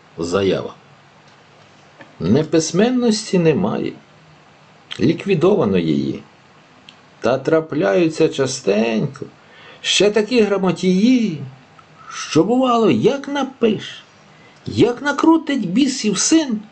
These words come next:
то виходить, як то кажуть, ні в ворота, ані в тин. До директора заводу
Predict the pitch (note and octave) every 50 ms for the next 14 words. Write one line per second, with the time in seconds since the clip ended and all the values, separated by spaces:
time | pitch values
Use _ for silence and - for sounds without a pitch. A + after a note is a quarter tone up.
0 | _ _ - - _ _ _ _ _ _ _ _ _ _ - _ _ - - E3
1 | F3+ G3+ G3+ - B3+ A#3+ A3+ G#3+ G#3+ - F#3+ F3+ - - E3+ D#3+ - C3+ A#2+ G#2+
2 | G2 G2+ F#2 F#2+ - - _ _ _ - _ _ _ _ _ _ _ _ _ -
3 | C#3 E3+ F#3+ F3+ D#3 D#3+ E3+ F#3 G#3+ A3+ A3 - - G2+ F#2+ - - _ _ _
4 | _ _ _ _ - _ _ - _ - - - C3 B2 A2+ G#2+ G#2 - - F#2
5 | D#2+ C#2+ - - - - - - _ - - - - _ - - _ _ - -
6 | - - - - - - - - - F2 G#2 G#2 G#2+ G#2+ A2+ D3 F3+ G3+ G#3+ -
7 | - A#2+ G#2+ F#2+ F2+ - E2 D#3+ - D2 C#2+ - - - -